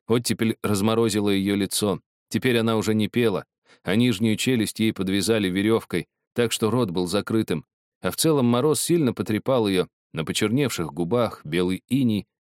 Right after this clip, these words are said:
на щеках гнилые пятна. Затем они развернулись прочь от ветра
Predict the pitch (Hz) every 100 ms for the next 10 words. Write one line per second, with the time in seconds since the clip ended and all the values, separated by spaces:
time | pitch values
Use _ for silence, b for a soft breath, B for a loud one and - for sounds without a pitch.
0 | - 76 82 - 120 76 - 78 78 78
1 | - 107 104 - - _ _ _ _ _
2 | _ _ _ - 76 - 156 160 120 117
3 | 104 85 92 101 123 92 - 92 90 -
4 | 80 120 131 101